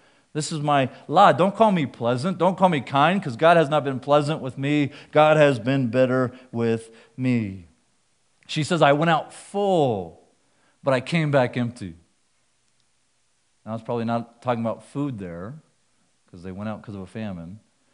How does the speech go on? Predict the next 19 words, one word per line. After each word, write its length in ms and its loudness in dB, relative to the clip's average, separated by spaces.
But 100 -14
she 120 -10
went 140 -4
out 80 -4
with 120 -12
a 40 -14
husband, 520 -10
and 80 -20
she 100 -12
went 200 -4
out 100 -4
with 140 -14
two 180 -10
sons, 720 -10
and 80 -20
she 100 -12
came 280 -8
back 220 -6
empty. 460 -10